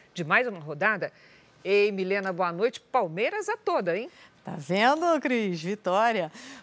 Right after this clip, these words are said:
Speaker 2: Boa noite pra você, Celso. Boa noite a todos. Pois é, o Palmeiras voltou a vencer, assumiu a liderança do grupo e trouxe o sorriso de volta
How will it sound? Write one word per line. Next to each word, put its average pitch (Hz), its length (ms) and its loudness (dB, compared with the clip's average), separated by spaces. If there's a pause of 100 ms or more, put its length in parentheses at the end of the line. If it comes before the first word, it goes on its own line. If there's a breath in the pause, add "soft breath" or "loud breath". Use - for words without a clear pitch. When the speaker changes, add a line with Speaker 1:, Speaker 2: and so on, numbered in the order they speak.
Speaker 2:
Boa 185 120 -2
noite 208 200 0
pra 202 160 0
você, 214 400 0
Celso. 214 440 0
Boa 196 140 -2
noite 220 240 -2
a 185 60 2
todos. 220 340 -4
Pois 277 220 0
é, 202 40 0
o 196 60 0
Palmeiras 269 460 -4
voltou 349 380 -2
a 247 40 2
vencer, 285 420 -4
assumiu 320 600 0
a 349 40 0
liderança 233 540 -4
do 208 140 -4
grupo 269 280 -4 (280 loud breath)
e 349 120 -4
trouxe 269 440 -2
o 285 40 -2
sorriso 240 640 -2
de 320 140 -2
volta 247 520 0